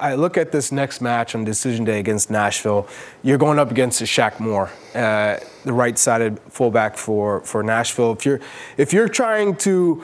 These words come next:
make a, a, an impact and also kind of a statement, this is it for you playing up and down that left side and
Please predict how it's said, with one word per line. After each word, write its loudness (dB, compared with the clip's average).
make 0
a, 2
a, 2
an 2
impact 0
and 2
also 0
kind 0
of -4
a -2
statement, -2
this 0
is 2
it -2
for 0
you 2
playing 0
up -2
and 0
down 2
that 0
left 0
side 0
and -2